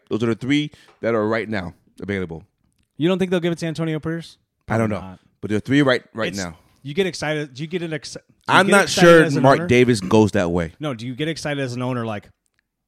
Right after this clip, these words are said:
Speaker 2: "Now we gotta start over again. I'm gonna be involved more.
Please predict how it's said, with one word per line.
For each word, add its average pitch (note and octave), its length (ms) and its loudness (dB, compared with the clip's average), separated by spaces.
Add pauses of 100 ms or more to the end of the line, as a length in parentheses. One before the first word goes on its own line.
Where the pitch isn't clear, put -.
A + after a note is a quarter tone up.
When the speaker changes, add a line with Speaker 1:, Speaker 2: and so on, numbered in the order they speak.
(140)
Speaker 2:
"Now A#2 140 -12
we B2 60 -8
gotta D3+ 100 -8
start F3+ 180 -4
over C3+ 220 -4 (340)
again. D3 520 -6 (680)
I'm A#2+ 180 -6
gonna E3 140 -2
be F3 100 2
involved C#3+ 320 -2
more. B2 260 -4